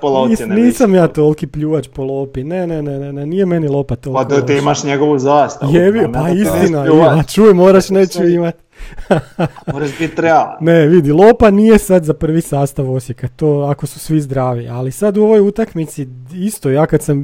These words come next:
Speaker 2: vidio da lopa igra, bilo bi mi draže da igra, e, Laslo, normalno.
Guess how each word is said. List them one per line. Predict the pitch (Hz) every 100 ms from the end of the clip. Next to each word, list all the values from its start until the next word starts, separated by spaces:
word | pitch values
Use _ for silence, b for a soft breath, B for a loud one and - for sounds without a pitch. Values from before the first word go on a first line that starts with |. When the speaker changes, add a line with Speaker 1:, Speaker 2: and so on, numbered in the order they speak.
| 139
Speaker 2:
vidio | 139 190 175
da | 151 156
lopa | 180 180 151
igra, | 165 185 175
bilo | 147 175
bi | 165
mi | 165
draže | 156 170 175
da | 170
igra, | 175 170
e, | 170 160 - 165 160 160
Laslo, | 156 151 - 107 143
normalno. | 131 143 143 127